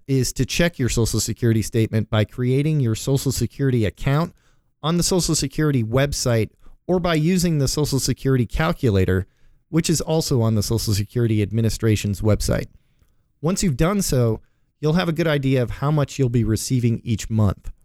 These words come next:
Remember, to qualify for a monthly payment, you'll need to have accumulated a minimum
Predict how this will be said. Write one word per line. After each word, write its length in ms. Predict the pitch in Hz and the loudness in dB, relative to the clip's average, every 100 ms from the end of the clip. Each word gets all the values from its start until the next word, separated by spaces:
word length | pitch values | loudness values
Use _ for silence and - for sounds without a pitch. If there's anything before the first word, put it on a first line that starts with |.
| - | -6
Remember, 440 | 139 143 131 80 - _ _ | -2 0 -2 -4 -8 _ _
to 100 | 147 | -8
qualify 600 | - 185 208 214 180 147 | -2 0 2 0 0 0
for 160 | 127 139 | 0 0
a 60 | |
monthly 340 | 127 127 - 123 | 2 0 -2 -2
payment, 440 | - 143 160 165 - _ _ _ | 0 2 0 -2 -8 _ _ _
you'll 100 | 143 | -2
need 180 | 147 160 | 0 0
to 80 | 147 | 0
have 360 | 139 143 135 131 _ | 0 0 -2 -6 _
accumulated 840 | - - - 196 196 185 180 170 147 - | -6 -6 -2 0 0 0 0 0 -2 -2
a 60 | |
minimum 580 | 135 180 254 208 123 101 | 0 2 2 0 0 0